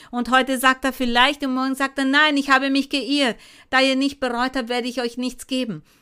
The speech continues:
Nein, der Herr bleibt und steht fest zu seinem Wort. Er sagt, „Wenn ihr bereut und mich sucht, dann werde ich euch vergeben.“ Die damaligen Bewohner wollten nicht bereuen, aber diese Verheißungen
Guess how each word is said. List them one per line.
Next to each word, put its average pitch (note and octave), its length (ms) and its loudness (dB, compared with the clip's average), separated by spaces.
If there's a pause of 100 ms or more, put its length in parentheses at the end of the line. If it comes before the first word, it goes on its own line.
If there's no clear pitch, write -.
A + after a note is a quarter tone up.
Nein, B3 520 2 (500)
der A3 140 4
Herr A3+ 400 2 (120)
bleibt C4+ 400 2 (380)
und G#3+ 180 -6
steht D4 320 -2
fest D4+ 400 -2
zu A3+ 120 -2
seinem A#3+ 400 0
Wort. B3+ 280 0 (300)
Er A3+ 200 2
sagt, C#4 360 -2
„Wenn G#3 320 -4
ihr B3+ 300 -2
bereut A#3 560 0 (480)
und G3+ 180 -6
mich A3 180 -4
sucht, C#4 360 -4
dann G3+ 180 -2
werde G#3+ 180 0
ich G#3+ 140 -6
euch G#3 160 -6
vergeben.“ E3+ 580 -8 (640)
Die G#3 120 -8
damaligen A#3+ 500 0
Bewohner G3+ 600 -2
wollten A#3 360 0
nicht F3+ 200 -12
bereuen, E3 480 -6 (280)
aber G#3+ 220 0
diese C4 380 -4
Verheißungen A3+ 840 -4